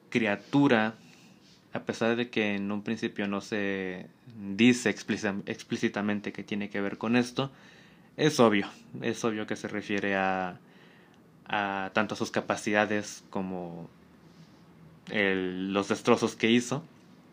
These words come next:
Y, bueno,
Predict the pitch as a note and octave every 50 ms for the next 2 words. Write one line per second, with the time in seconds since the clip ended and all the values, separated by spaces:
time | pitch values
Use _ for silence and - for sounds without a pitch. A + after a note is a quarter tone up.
0 | - - - - - - - - - - - - - - - - - - - -
1 | A#2+ A2+ A2 A2 G#2+ G#2+ G#2 G#2 G#2 G2+ G2+ G2+ G2+ G2 G2 G2 G2 G2 G2+ G2+
2 | - - - - - - - - - - - - - - - - - - - A2
3 | G#2 G2+